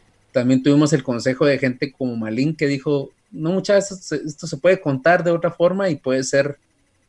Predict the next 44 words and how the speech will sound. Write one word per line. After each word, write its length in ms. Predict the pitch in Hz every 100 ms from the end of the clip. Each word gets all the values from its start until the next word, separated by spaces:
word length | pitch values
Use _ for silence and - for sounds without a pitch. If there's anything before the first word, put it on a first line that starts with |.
| _
que 60 |
algo 260 | 117 123 139
que 80 | 147
también 560 | 110 110 120 127 113 - _ -
sea 240 | - 123
más 220 | 127 127
amplio". 380 | 175 196 143 - _ _ _ _ _
Y 60 | 139
ahí 60 |
fue 140 | 135 147
donde 220 | 151 127
sale 300 | 135 131 143
la, 400 | 127 113 104 82
la 140 | 120 113
idea 340 | 113 127 139
de, 460 | 123 110 107 104 - _ _ _ _ _
de 480 | 110 107 107 104 104
la 180 | 101 107
letra 600 | 127 127 135 123 110 101
de 200 | 107 113
Cara 200 | 135 139
Bonita 300 | 131 135 147
que 80 | 135
dice, 180 | 131 131
"Si 120 | 127
tú 180 | - 135
eres 340 | 135 151 139
bonita 440 | 135 135 143 151 135
de, 360 | 117 110 110 _ _
de 140 | 117 110
cara 200 | 135 147
y 40 |
de 100 | 139
corazón, 360 | 131 117 113 147
esta 200 | 147 156
canción 340 | 120 113 131
no 60 | 131
es 80 | 131
para 280 | 139 127 127
ti, 140 | 170
no 100 | 151
me 100 | 131
mires 300 | 127 135 135
así", 360 | 127 175 175